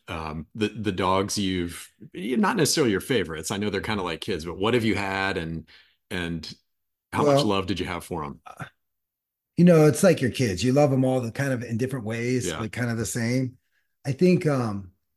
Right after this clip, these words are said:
Speaker 2: my first kind of, like, big dog, I got, we got an American Bulldog named Bear.
Speaker 1: Yeah.
Speaker 2: And I just love that. He was great. He was kind of a monster. I mean, he was huge,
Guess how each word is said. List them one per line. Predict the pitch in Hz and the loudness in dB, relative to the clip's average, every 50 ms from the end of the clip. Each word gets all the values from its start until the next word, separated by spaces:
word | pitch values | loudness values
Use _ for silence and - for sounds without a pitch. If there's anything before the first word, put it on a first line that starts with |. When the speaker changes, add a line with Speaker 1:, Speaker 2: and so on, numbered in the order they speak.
| _ _ _ _ _ | _ _ _ _ _
Speaker 2:
my | - 117 120 | -6 -6 -6
first | 120 - - 175 185 185 180 185 - - | -2 2 4 4 4 4 2 0 -6 -8
kind | - 127 139 139 139 | -6 -4 -4 -4 -4
of, | 117 | -4
like, | 113 107 92 73 - _ _ | -6 -6 -8 -10 -14 _ _
big | - 90 98 95 87 | -8 -6 -6 -4 -2
dog, | 87 117 110 110 113 117 107 | 0 2 2 2 2 2 0
I | 101 98 101 107 | -2 -4 -4 -4
got, | 90 117 107 | -4 -4 -2
we | 117 123 | 0 2
got | 113 127 117 | 2 4 4
an | 117 110 | 4 4
American | 110 104 110 117 120 117 - 127 117 | 4 4 4 4 2 2 2 0 0
Bulldog | 104 110 113 117 104 127 120 120 123 123 110 - 90 - - | 2 2 0 0 0 0 0 0 0 -2 -4 -6 -12 -10 -6
named | 107 113 113 104 87 | -4 -2 -2 -2 -2
Bear. | 92 107 104 113 113 113 110 101 _ _ _ | -2 -4 -2 -2 -2 -4 -6 -8 _ _ _
Speaker 1:
Yeah. | - 82 76 80 80 78 - | -8 -6 -4 -6 -6 -8 -6
Speaker 2:
And | - 98 107 | -4 -4 -2
I | 107 101 | -2 -2
just | 95 92 - - | -4 -6 -6 -6
love | 85 87 80 69 | -6 -6 -8 -8
that. | 67 73 78 107 90 - _ - - - - - 123 - _ _ _ _ _ _ _ | -10 -10 -12 -12 -14 -20 _ -20 -20 -16 -12 -12 -12 -12 _ _ _ _ _ _ _
He | - - 151 165 | 2 6 8 8
was | 170 165 160 139 113 | 10 8 8 6 4
great. | 107 139 127 123 131 | 4 2 4 6 6
He | 156 | 6
was | 175 190 147 | 6 6 6
kind | - 170 180 190 196 | 6 6 6 8 8
of | 180 | 8
a | 175 165 | 8 8
monster. | 147 143 139 139 135 127 - - 156 147 143 139 | 6 6 4 2 0 -2 0 0 2 2 2 2
I | 123 127 | 0 0
mean, | 127 123 107 | 0 0 0
he | 110 143 151 | 0 -2 0
was | 143 156 165 151 139 - | 0 0 -2 -4 -4 -8
huge, | - _ - - 156 160 165 170 170 175 175 170 156 127 - - _ | -16 _ -6 0 2 4 4 4 4 4 4 2 0 -2 -6 -14 _